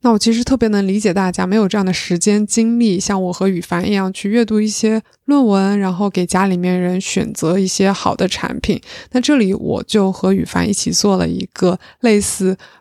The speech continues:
美妆大赏一样的保健品热门大赏，我们来听听。然后我也是从素人身边去收集了，我在问他们，我说：“哦，你们现在有在吃保健品吗？如果有，在吃什么？”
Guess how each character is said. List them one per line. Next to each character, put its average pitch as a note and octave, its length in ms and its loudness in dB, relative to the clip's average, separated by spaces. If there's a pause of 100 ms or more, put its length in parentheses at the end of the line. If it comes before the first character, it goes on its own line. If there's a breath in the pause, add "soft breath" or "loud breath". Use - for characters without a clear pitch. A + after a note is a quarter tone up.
(140)
美 F#3 240 0
妆 A3 280 0
大 A3 280 2
赏 F#3 280 0
一 E3+ 60 -2
样 F#3 220 -2
的 E3+ 240 0
保 - 200 0
健 G#3+ 280 0
品 - 200 -6
热 F#3+ 240 0
门 F3 200 -4
大 F#3 180 -4
赏， - 240 -8 (320)
我 F#3 80 -2
们 F3+ 80 0
来 F3+ 100 0
听 F#3+ 200 0
听。 G3 200 -2 (640)
然 A3 140 0
后 B3+ 100 4
我 A#3 180 4
也 A#3+ 160 4
是 G#3 420 2
从 F#3+ 440 0
素 D4+ 320 2
人 F3 180 2
身 G#3 280 0
边 G3+ 200 2
去 G#3 200 -2
收 - 500 -2
集 - 160 -4
了， G2+ 140 -2
我 D#3 120 0
在 F#3+ 140 2
问 G#3+ 160 4
他 G3+ 140 0
们， F3+ 100 -2
我 F3 60 -4
说 F#3+ 220 -2 (100)
：“哦， F#3 240 0 (240 loud breath)
你 G3 100 -2
们 F#3 220 0
现 D#4+ 180 0
在 D4+ 80 4
有 F#3+ 100 2
在 F3+ 160 -2
吃 - 160 -4
保 F3+ 200 -6
健 - 180 -8
品 - 180 -14
吗？ D2+ 220 -14
如 G#3+ 140 -4
果 A3+ 100 4
有， A3+ 180 2 (120)
在 F#3+ 160 -2
吃 - 200 -6
什 - 220 -10
么？” - 160 -18